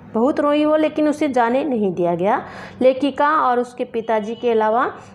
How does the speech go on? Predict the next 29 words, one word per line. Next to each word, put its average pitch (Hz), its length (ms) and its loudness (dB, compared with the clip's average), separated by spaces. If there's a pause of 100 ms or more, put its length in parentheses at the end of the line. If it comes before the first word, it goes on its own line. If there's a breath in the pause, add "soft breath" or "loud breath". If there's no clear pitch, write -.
(140)
घर 254 160 4
के 269 380 0
सभी 247 380 0
लोग 220 280 2
बाहर 185 380 -2
जा 196 200 0
चुके 208 420 -4
थे। 277 200 4 (400 loud breath)
लेखिका 277 420 2
कहती 254 380 2
हैं 294 320 2
कि 269 120 0
माँ 233 280 2
जी 247 140 -2
की 269 140 -4
मन्नत 254 400 0
का 269 120 2
बड़ा 220 260 2
प्रभाव 220 480 -2
रहा 226 420 0 (420 loud breath)
कि 311 200 4
कभी 247 360 2
भी 277 160 0
बहनों 226 480 2
में 330 160 0
हीन 311 340 2
भावना 214 460 0
नहीं 196 460 2
आई। 180 300 0